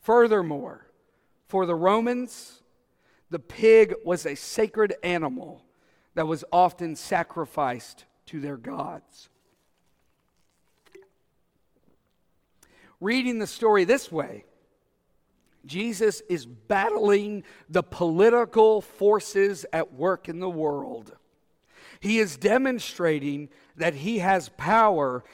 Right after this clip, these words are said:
even over the Roman Empire.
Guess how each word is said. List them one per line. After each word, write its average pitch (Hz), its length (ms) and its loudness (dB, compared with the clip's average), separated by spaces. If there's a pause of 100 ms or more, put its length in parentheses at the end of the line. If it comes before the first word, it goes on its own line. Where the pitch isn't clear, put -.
(220)
even 240 640 2 (140)
over 196 600 0
the 143 160 -6
Roman 208 760 -4 (100)
Empire. 135 840 -10